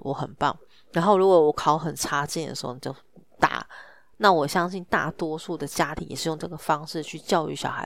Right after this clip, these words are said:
子，但他没有错与对，因为他只是会建立这个小孩的人格。可是呢，也有另外一派的方式教育，就是，诶，不责骂，也不，但是也太多的夸奖，就是舍不得打。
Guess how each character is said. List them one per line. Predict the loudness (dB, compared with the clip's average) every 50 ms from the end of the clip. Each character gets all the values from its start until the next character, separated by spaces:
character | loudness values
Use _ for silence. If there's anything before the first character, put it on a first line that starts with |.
| -10 -12
子， | -16 -16 -16 -18 -18 -16 -6 -2
但 | 0 2
他 | 2 2
没 | 2 2 2
有 | 0 0
错 | -2 -4 -2 0 0 0 0
与 | -2 -8 -6
对， | -4 -4 -4 -4 -8 -16 -16 -16 -16 -18 -20 _
因 | -4 -2 0
为 | 0
他 | 2 2 0
只 | 0 -2 -6 -4
是 | -2 0 2
会 | 2 2 2
建 | 0 2 2 4 4 2
立 | 0 -4 -2
这 | 0 0 0
个 | 2 2
小 | 0 0 -2
孩 | -2 -4 -4
的 | -4 -4
人 | -6 -4 -6 -6 -6 -8
格。 | -8 -8 -8 -8 -10 -16 -20 -18 -18 -20 -20 -12 -4
可 | 0 2 2
是 | 2 2 0
呢， | 0 0 2
也 |
有 | 4 4 2 2
另 | 0 -2 -4 -2 -2
外 | -2 -2 -2
一 | -4
派 | -6 -2 0 0 0
的 | 0 -2
方 | -4 -4 -4 -6 -6
式 | -8 -6
教 | -4 -4 -4 -4
育， | -6
就 | -10 -10
是， | -8 -6 -6 -6 -6 -10 -16 -16 -16 -16 -8 -2
诶， | -2 -2 -2 _ -10 -18 -6
不 | -2 -2 0
责 | 0 0 -2 0
骂， | 0 -2 -4 -4 -6 -12 -20 _ -20 -20 _ _ _ _ -20 _ -12
也 | -6 -6 -6 -6
不， | -6 -4 -4 -4 -4 -4 -10 _ _ _ _ _ _ _ 0
但 | 0 0
是 | 0 0 -2
也 | -2 -4 -6 _ _ _ -6
太 | -4 0 2 2 2
多 | 2 0 -2 -2 -4 -4
的 | -4 -6 -6
夸 | -6 -8 -4 0 0 0 0 0
奖， | -2 -2 -4 -4 -4
就 | -4 -6
是 | -6 -4 -6 -6 -6 _ _ -4
舍 | -2 -2 -2
不 | 0 0
得 | 0 0
打。 | 2 0 -2 -2 -2